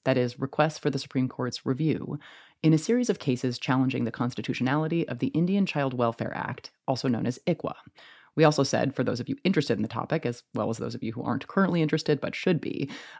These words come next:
uh, that you should check out season two of the podcast This Land with Rebecca Nagle. Rebecca's a writer, a public speaker, a citizen of Cherokee Nation, and the host of the This Land podcast.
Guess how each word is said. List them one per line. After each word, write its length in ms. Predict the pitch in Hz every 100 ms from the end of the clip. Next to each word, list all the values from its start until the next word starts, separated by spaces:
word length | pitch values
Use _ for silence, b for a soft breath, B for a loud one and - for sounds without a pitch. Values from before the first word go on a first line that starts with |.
| -
uh, 100 | 143
that 120 | 143
you 60 |
should 140 | 151 151
check 260 | - 226
out 220 | 185 160 -
season 320 | 185 185 175
two 320 | - 127 131 127
of 200 | 117 -
the 80 | 123
podcast 560 | 127 117 127 123 -
This 320 | - 151 175 -
Land 360 | 95 - - -
with 220 | - -
Rebecca 320 | 131 113 -
Nagle. 480 | 123 120 - - 135 b b b
Rebecca's 340 | - 123 - 113
a 60 |
writer, 400 | 120 170 160 147
a 100 | 143
public 300 | - 123 -
speaker, 460 | - - 165 147 143
a 40 | -
citizen 320 | 131 127 123
of 120 | 120
Cherokee 320 | - - -
Nation, 460 | 139 156 - 147 147
and 320 | - 127 127
the 120 | -
host 400 | 123 - 185 - -
of 160 | 120
the 80 | 117
This 200 | 120 123
Land 200 | - 123
podcast. 500 | - - - - -